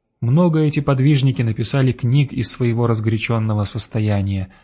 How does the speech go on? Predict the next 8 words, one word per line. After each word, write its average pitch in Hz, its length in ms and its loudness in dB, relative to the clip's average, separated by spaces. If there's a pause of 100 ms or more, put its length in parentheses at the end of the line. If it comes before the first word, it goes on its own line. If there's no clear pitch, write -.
(120)
в - 60 -20
котором 147 400 4
иступлённое 143 680 2
самообольщение 127 920 2
представлялось 139 800 0
им 143 160 2
божественной 131 720 0
любовью, 131 680 0